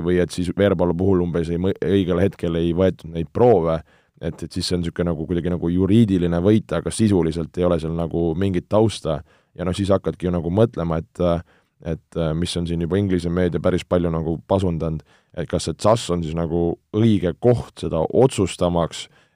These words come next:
või, või, või mida nagu teha, et need,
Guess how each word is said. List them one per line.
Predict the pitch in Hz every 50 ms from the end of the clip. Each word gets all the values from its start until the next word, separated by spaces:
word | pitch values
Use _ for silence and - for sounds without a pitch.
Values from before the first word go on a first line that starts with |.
| _ -
või, | 90 87 87 85 85 -
või, | - 87 90 87 87 87 87 - - -
või | - - 90 87 87
mida | 90 98 107 98 101 90 85 85
nagu | 82 80 82 85 85 85 85 85 85 82 73 _ _ _
teha, | 107 110 107 107 90 78 78 -
et | - -
need, | 85 85 80 -